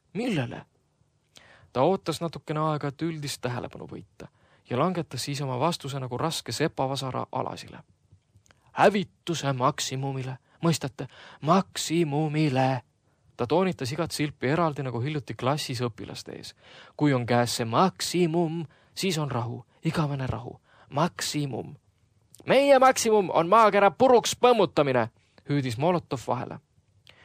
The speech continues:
„Ai, ai, ai!“ kõõksus Voitinski toolil seljakile laskudes. „Maakera puruks! Geniaalne loll pea,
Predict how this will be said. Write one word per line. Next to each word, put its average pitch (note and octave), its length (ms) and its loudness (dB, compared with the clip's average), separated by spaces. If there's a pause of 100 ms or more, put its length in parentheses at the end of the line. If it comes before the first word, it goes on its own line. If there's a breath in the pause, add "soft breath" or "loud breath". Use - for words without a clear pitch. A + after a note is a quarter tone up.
(260 soft breath)
„Ai, F3+ 420 2
ai, F3 320 0
ai!“ C3+ 400 -2 (420 soft breath)
kõõksus D#3 500 0
Voitinski B2+ 600 -4
toolil D#3+ 480 0
seljakile A#2+ 560 -4
laskudes. - 540 -12 (340 soft breath)
„Maakera C#3 840 0
puruks! - 680 -10 (420)
Geniaalne F#3+ 800 2
loll C3+ 420 0
pea, G2+ 240 -2